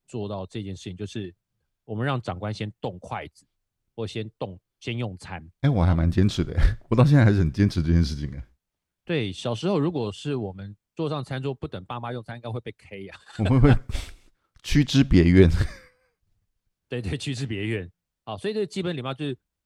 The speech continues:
Speaker 1: 最高长官先动筷子，其他人再动筷子。
Speaker 2: 对。
Speaker 1: 不要长官还没有动筷子，然后下面就已经吃洗一片，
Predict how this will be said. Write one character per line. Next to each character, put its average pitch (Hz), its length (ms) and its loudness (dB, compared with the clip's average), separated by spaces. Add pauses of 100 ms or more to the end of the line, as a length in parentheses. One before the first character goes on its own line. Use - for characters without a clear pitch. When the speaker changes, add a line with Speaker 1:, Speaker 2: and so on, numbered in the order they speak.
(180)
Speaker 1:
最 202 180 -6
高 156 320 -6 (220)
长 90 240 -16
官 117 380 -12
先 139 260 -10
动 127 180 -8
筷 107 300 -10
子， 82 240 -20
其 - 160 -20
他 117 160 -12
人 92 160 -18
再 101 140 -16
动 90 240 -20
筷 90 200 -18
子。 - 160 -20
Speaker 2:
对。 80 140 0
Speaker 1:
不 76 60 0
要 76 200 -6 (520)
长 110 160 -8
官 156 200 -6
还 120 300 -12
没 131 100 -8
有 131 80 -6
动 127 200 -10
筷 135 180 -8
子， 110 80 -16
然 117 80 -10
后 113 40 -10
下 131 180 -10
面 123 80 -14
就 123 100 -6
已 117 60 -8
经 113 100 -20
吃 - 240 -12
洗 101 180 -14
一 85 80 -20
片， 110 160 -16